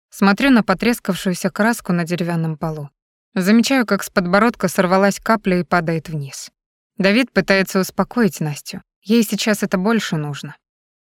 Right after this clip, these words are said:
Я знаю, что он с тревогой в мою сторону косится,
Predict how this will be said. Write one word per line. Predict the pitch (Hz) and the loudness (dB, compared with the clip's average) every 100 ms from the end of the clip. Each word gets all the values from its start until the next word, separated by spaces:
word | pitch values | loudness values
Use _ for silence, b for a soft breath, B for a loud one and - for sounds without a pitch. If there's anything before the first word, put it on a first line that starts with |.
| - | -2
Я | 196 214 | 2 4
знаю, | 214 277 226 | 6 6 4
что | - 220 | 4 4
он | 220 | 4
с | - | 4
тревогой | 208 214 262 196 | 2 2 2 2
в | 185 | 4
мою | 190 190 | 4 2
сторону | - 202 185 175 | 2 0 2 0
косится, | 156 180 - 175 - 170 | -2 -6 -4 -8 -8 -14